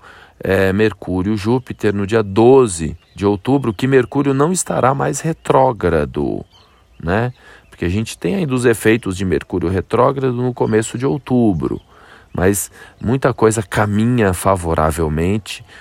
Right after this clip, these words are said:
o entendimento, a clareza, a intuição, né, a perspectiva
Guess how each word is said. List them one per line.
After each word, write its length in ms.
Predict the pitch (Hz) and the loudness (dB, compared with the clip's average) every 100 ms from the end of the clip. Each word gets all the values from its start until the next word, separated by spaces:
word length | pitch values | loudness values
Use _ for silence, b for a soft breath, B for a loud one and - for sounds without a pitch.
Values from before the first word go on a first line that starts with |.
| B | B
o 100 | 98 | -4
entendimento, 720 | 98 95 101 95 90 104 - | -2 0 0 0 0 0 0
a 60 | 92 | -4
clareza, 920 | - 92 78 87 95 95 92 113 117 B B | 0 2 2 2 2 0 2 2 0 B B
a 120 | 87 | -2
intuição, 920 | 95 90 92 87 - - 92 101 117 131 B B B _ _ | -2 -2 -4 -2 -2 0 0 0 -4 -8 B B B _ _
né, 320 | 87 92 104 | -2 0 2
a 60 | - | 0
perspectiva 1040 | - 101 - 101 90 - - 120 95 82 | -2 -4 -2 -4 -4 -6 -2 0 2 0